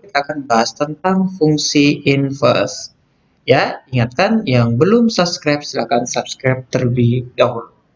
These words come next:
Oke. Eh, dalam fungsi inverse, oke, kita punya sebuah, istilahnya sebuah gambaran dari sebuah fungsi inverse itu seperti apa? Begini.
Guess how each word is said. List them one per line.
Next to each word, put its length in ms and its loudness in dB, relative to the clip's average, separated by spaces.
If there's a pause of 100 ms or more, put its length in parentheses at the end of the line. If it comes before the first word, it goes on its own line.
Oke. 400 -2 (1400)
Eh, 240 2
dalam 240 2
fungsi 640 2 (160)
inverse, 960 -2
oke, 560 0
kita 240 0
punya 240 -2
sebuah, 800 0
istilahnya 640 0 (640)
sebuah 720 2
gambaran 640 0
dari 240 0
sebuah 320 -2
fungsi 320 -2
inverse 240 -4
itu 160 -2
seperti 400 -2
apa? 640 -2
Begini. 400 2